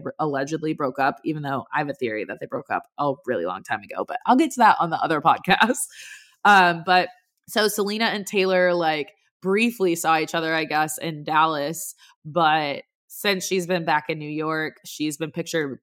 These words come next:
the Haim sisters, Blake Lively, Gigi Hadid, all her other famous friends, but we haven't seen her with Selena yet, so I think Selena's just, like,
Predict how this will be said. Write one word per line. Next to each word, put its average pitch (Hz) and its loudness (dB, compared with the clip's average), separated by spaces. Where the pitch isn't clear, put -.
the 165 -6
Haim 180 2
sisters, 175 -2
Blake 185 -2
Lively, 170 2
Gigi 170 -4
Hadid, 170 0
all 160 0
her 170 -2
other 170 0
famous 170 -4
friends, 170 -4
but 156 -6
we 170 0
haven't 180 2
seen 190 -6
her 185 0
with 180 0
Selena 170 -2
yet, 165 0
so 156 -6
I 156 -2
think 185 -6
Selena's 151 -8
just, 143 -8
like, 120 -2